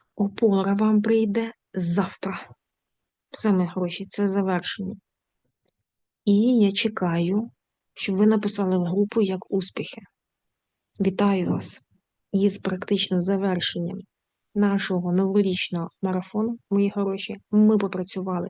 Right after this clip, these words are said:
так, як треба. І якщо ви думаєте, що це останній марафон, <laughs>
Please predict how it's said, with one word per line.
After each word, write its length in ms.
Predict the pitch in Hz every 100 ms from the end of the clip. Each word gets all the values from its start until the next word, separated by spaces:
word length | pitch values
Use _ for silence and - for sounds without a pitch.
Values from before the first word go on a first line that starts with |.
| -
так, 220 | - 208
як 80 | 180
треба. 420 | - 190 190 240 - _ _ _ - _ _ -
І 340 | 214 220 208 190 185 -
якщо 300 | 185 - 208
ви 80 |
думаєте, 460 | 202 196 185 180 175
що 160 | - 185
це 280 | - 180 - _
останній 760 | 190 - - - 202 202 190 185
марафон, 680 | 185 180 175 - 247 254 -
<laughs> 140 | -